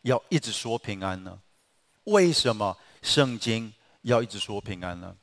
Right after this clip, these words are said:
其实答案很简单，因为我们在这个世界里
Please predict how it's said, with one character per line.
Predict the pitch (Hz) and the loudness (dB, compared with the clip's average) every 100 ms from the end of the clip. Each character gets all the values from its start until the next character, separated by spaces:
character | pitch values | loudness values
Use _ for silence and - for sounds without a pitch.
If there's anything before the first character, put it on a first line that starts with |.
| _ - | _ -4
其 | 151 | -2
实 | 151 | 2
答 | 135 120 | 6 6
案 | 139 | 6
很 | 110 110 | 0 -6
简 | 104 85 | -8 -6
单， | 87 85 _ _ _ _ _ _ _ _ _ _ _ - | -10 -10 _ _ _ _ _ _ _ _ _ _ _ -6
因 | 139 | -4
为 | 151 143 | -2 -2
我 | 110 | -4
们 | 95 | -6
在 | 95 120 | 0 0
这 | 120 | 0
个 | 110 | -4
世 | 101 - 120 | 0 0 0
界 | 107 113 104 | -4 -2 -2
里 | 90 85 | -2 -8